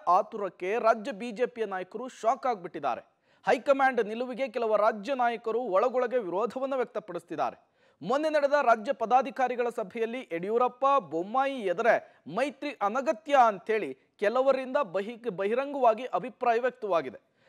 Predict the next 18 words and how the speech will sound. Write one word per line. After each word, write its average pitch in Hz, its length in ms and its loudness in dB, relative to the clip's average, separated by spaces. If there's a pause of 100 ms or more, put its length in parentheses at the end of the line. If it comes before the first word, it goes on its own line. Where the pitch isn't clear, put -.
(120)
ಕಾರ್ಯಕರ್ತರ 247 640 4
ವಲಯದಲ್ಲಿ 233 560 0
ಕೆಲವು 226 280 -2
ಕ್ಷೇತ್ರಗಳು 233 600 -4
ಮೈತ್ರಿಯಿಂದಲೇ 226 880 -2
ಕೈಬಿಟ್ಟು 247 560 -4
ಹೋಗಲಿದೆ 220 520 -2
ಅಂತೇಳಿ 180 400 -4 (280)
ಪದಾಧಿಕಾರಿಗಳು 226 920 4
ಸಭೆಯಲ್ಲಿ 214 600 -6
ಎಚ್ಚರಿಸಿದ್ದಾರಂತೆ. 160 920 -4 (400)
ಅತ್ತ - 180 0 (160)
ಹೈಕಮಾಂಡ್ 226 540 -2
ಹಠ, 165 220 -4 (440)
ಇತ್ತ 185 280 -2
ಸ್ಥಳೀಯರ 277 460 2
ಮುಖಂಡರ 233 500 0
ವಿರೋಧ, 180 380 0